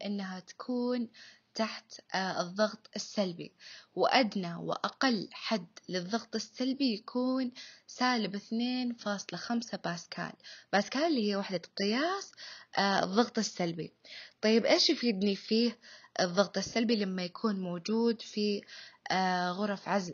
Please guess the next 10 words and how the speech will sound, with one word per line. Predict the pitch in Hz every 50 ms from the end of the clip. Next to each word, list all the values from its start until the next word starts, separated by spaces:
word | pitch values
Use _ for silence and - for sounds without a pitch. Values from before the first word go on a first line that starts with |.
| - -
العزل | 180 185 185 180 170 202 202 196 196 185
الهوائي؟ | 180 175 175 175 170 170 160 - - - - - _ - - - - 208 - -
الضغط | 202 208 220 294 285 - -
السلبي | 262 - - - 247 220 202 170 190 185 175 175
يحصر | 214 285 - - - - - - 190 165 - - _ - - - - - - -
الهواء | 190 196 196 202 208 208 214 202 - - -
الملوث | 180 180 185 190 202 202 185 170 165 175 - _ -
داخل | 175 214 262 302 311 - - 294 262
غرفة | 240 247 233 226 - - 214 - -
المريض، | 196 190 190 185 180 196 220 277 370 392